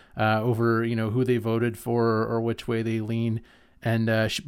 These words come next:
she likened it to Nazis, though. I think that's probably where it went over the <laughs> line for a lot of people, and most likely that's kinda where it went for Disney as well, too. So, um, although I don't think she's wrong about, you know, this crazy divide between people, and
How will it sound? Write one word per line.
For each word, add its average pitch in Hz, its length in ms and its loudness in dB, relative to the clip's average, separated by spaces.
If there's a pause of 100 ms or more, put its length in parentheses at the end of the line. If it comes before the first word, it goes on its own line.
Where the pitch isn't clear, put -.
she - 160 4
likened 185 340 8
it 185 140 8
to 156 80 0
Nazis, 156 540 2
though. 196 160 6
I 170 60 6
think 156 200 -2
that's 139 240 2
probably 147 260 4
where 143 140 4
it 135 80 0
went 135 160 2
over 139 120 0
the 139 100 0
<laughs> 123 120 2
line 190 160 6
for 170 160 0
a 170 40 4
lot 165 180 4
of 170 60 0
people, 175 320 2
and 139 180 4
most 151 400 6 (320)
likely 156 340 6
that's 143 220 4
kinda 147 240 2
where 139 160 4
it 143 80 -2
went 139 220 0
for 143 160 0
Disney 185 420 6
as 135 160 2
well, 139 320 2
too. 151 300 0
So, 127 340 0 (400)
um, 127 280 4
although 165 280 8
I 202 60 8
don't 220 200 4
think 202 220 4
she's 160 260 -2
wrong 151 580 2
about, 127 380 2
you 135 80 -2
know, 127 140 0
this 123 240 -2
crazy 135 320 0
divide 117 480 0
between 131 320 -4
people, 131 340 -2
and 117 160 -2